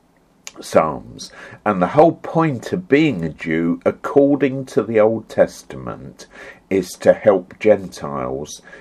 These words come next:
to the place of praising God alongside them.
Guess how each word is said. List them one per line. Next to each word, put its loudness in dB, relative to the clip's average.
to 0
the -2
place -2
of -2
praising -4
God 0
alongside -2
them. -4